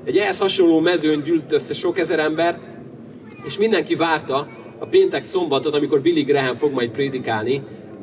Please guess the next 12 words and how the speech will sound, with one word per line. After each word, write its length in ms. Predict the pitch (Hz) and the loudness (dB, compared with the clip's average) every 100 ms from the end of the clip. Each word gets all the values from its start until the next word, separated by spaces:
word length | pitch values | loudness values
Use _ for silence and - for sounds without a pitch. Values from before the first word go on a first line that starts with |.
| - - - - - - | -16 -18 -18 -18 -8 -2
Annak 260 | 185 170 | 0 0
a 60 | 147 | 2
kornak 280 | 185 185 165 | 4 4 4
mondjuk 200 | 160 151 | 2 2
a 40 | |
leghíresebb 760 | 160 170 156 135 131 151 127 - | 2 2 0 0 0 0 -4 -2
keresztény 460 | 151 135 131 135 | -2 0 0 2
evangélistája, 920 | 131 127 117 113 113 - 127 120 113 | 2 0 0 -2 -2 -2 -2 0 -2
szolgálója 680 | 113 139 135 127 117 117 117 | -2 0 2 2 0 0 0
volt 180 | 120 113 | -2 -2
Billy 200 | 120 120 | -2 -2
Graham. 440 | 120 110 98 107 | -2 -4 -6 -10